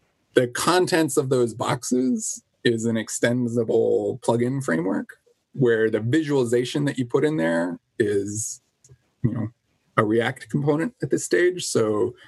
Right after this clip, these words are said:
for specific applications, like, going back to the hydroelectric turbine I had, like, within there, we could add buttons that was, like, an emergency stop of, like, hit this and the whole thing will shut down 'cause something's wrong,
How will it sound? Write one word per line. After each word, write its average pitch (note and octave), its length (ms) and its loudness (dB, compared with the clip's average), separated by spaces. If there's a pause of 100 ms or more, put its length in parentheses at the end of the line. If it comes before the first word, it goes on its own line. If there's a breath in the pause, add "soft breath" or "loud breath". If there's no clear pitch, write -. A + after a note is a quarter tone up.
(300 loud breath)
for D#3+ 300 4
specific C3 500 0
applications, - 920 -2
like, A2+ 140 2
going B2 260 0
back A2 220 -4
to B2 100 -2
the G#2 120 -2
hydroelectric A2+ 640 -2
turbine C#3 360 2
I G#2 80 -6
had, A2+ 380 -4 (540 soft breath)
like, G#2 240 0
within C#3+ 440 0
there, D3 440 2
we B2 760 0
could B2 140 0
add A2 360 -2
buttons A2 540 -2
that G#2+ 140 -2
was, G#2+ 120 0
like, G#2 200 0
an A2 80 0
emergency G#2+ 560 -2
stop - 380 -4 (280)
of, - 440 -4 (200)
like, - 140 -2 (580 loud breath)
hit B2 200 4
this A#2 280 0
and A2 80 0
the G#2+ 60 -6
whole A2 120 0
thing A2 160 -2
will G#2 80 -2
shut A2+ 220 -2
down F2+ 380 -4
'cause - 440 -4 (140)
something's A#2 280 -2
wrong, C3 520 0